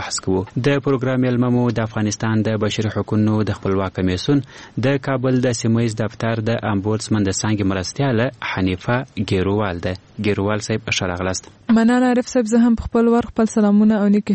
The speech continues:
Speaker 2: هیلې د ازادۍ راډیو ټولو ګرانو اوریدونکو ته وړاندې کوم.
Speaker 1: ګیرووال صاحب، که اوریدونکو ته د واده د حق په اړه معلومات ورکوي چې دا څه ډول یو حق دی او کوم ارکان لري؟
Speaker 2: اه، د واده د حق په باره کې که موږ ووایو، اه، باید دا ووایو چې ښځه او نارینه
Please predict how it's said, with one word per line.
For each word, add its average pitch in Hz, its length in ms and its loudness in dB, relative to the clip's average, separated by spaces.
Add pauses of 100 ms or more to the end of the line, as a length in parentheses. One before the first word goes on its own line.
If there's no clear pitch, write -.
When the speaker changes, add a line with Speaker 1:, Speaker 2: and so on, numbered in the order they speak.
Speaker 2:
هیلې 214 180 4
د 196 80 0
ازادۍ 190 420 4
راډیو 202 320 4 (120)
ټولو 220 480 4 (220)
ګرانو 202 200 6
اوریدونکو 196 520 4
ته 233 240 2 (400)
وړاندې 185 320 4
کوم. 165 440 0
Speaker 1:
ګیرووال 151 340 4
صاحب، 160 240 0 (160)
که 127 100 -2
اوریدونکو 123 400 0
ته 131 320 0
د - 20 0
واده 113 400 0
د 117 80 -2
حق - 300 -4
په 120 100 -2
اړه 110 80 0
معلومات 107 440 0
ورکوي 113 380 -2
چې 110 140 -4
دا 107 120 -2
څه 110 240 -4
ډول 104 200 0
یو 98 100 0
حق 135 300 -6
دی 117 180 2 (160)
او 104 120 0
کوم 107 340 0 (160)
ارکان 98 380 -2
لري؟ 90 260 -2
Speaker 2:
اه، 220 320 4
د 220 140 -2
واده 247 340 2
د 269 80 0
حق 254 320 -2
په 226 60 0
باره 214 240 4
کې - 160 -8
که 214 120 2
موږ 190 220 4
ووایو، 202 680 4 (380)
اه، 202 300 4
باید 226 360 4
دا 220 180 2
ووایو 226 280 4
چې - 160 -2
ښځه 214 280 2
او 180 140 4
نارینه 190 520 2